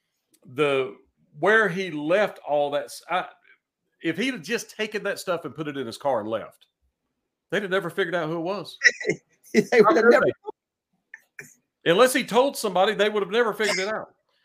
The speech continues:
Speaker 2: He'd have been
Speaker 1: So,
Speaker 2: gone, Spy Guy.
Speaker 1: either this guy is the dumbest criminal in the world, or he was set up.
Speaker 2: Like you said,
Speaker 1: I
Speaker 2: he came back from the gas station.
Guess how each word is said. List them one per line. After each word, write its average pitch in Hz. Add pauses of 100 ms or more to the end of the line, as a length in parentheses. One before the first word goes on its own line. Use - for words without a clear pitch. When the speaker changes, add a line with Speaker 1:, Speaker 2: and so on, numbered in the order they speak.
Speaker 2:
He'd 226
have 214
been 240
Speaker 1:
So, 226
Speaker 2:
gone, 254
Spy 214
Guy. 247 (460)
Speaker 1:
either 240
this 277
guy 208
is 180
the 190
dumbest 214
criminal 196
in 165
the 147
world, 147 (680)
or 208
he 151
was 123
set 127
up. 131 (680)
Speaker 2:
Like 143
you 147
said, 170
Speaker 1:
I -
Speaker 2:
he 151
came -
back 180
from 170
the 175
gas 165
station. 139